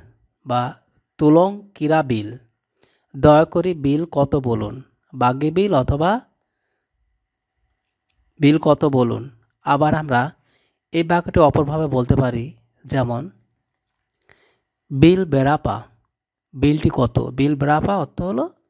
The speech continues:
বিলটি কত? সায়া মাহু আইর জুগা, আমি পানীয় চাই। সায়া মাহি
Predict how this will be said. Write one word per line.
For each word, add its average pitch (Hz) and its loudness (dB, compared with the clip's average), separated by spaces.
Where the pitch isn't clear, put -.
বিলটি 139 0
কত? 117 -6
সায়া 165 2
মাহু 165 -4
আইর 151 -2
জুগা, 123 -4
আমি 156 2
পানীয় 147 -2
চাই। 120 -8
সায়া 135 -4
মাহি 151 -6